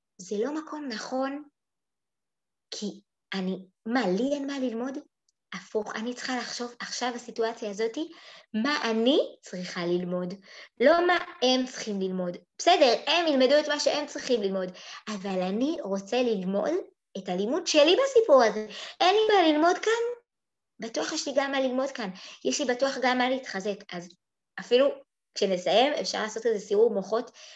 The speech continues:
מה נראה לכם שאפשר ללמוד מהמציאות עכשיו, מה אנחנו צריכות ללמוד, לא מה עם ישראל צריך ללמוד, מה, לא מה האלה בתל אביב ומה אלה בלוד ומה, לא, לא. הם יעשו את העבודה שלהם, היא שייכת להם,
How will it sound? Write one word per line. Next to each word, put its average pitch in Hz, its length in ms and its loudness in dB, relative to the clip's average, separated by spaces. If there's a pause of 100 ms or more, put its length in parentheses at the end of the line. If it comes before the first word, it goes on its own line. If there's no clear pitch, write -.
(160)
מה 220 120 0
נראה 214 320 -2
לכם 208 220 -6
שאפשר 196 420 -2
ללמוד 214 500 0 (720)
מהמציאות 202 640 -4
עכשיו, 262 340 -4
מה 277 160 -6
אנחנו 302 640 2
צריכות 208 380 -2
ללמוד, 196 280 0 (340)
לא 349 80 8
מה 415 160 6
עם 349 60 6
ישראל 233 460 4
צריך 240 260 -4
ללמוד, 180 340 -4 (300)
מה, 247 160 0
לא 339 160 6
מה 359 60 4
האלה 285 400 6
בתל 247 200 6
אביב 208 300 4
ומה 220 200 4
אלה 247 120 6
בלוד 214 360 4
ומה, 196 260 -2
לא, 285 440 2
לא. 294 160 2 (600)
הם 403 200 2
יעשו 294 420 2
את 311 120 -4
העבודה 208 600 -4
שלהם, 208 580 0 (360)
היא - 80 -6
שייכת - 400 -2
להם, 208 280 2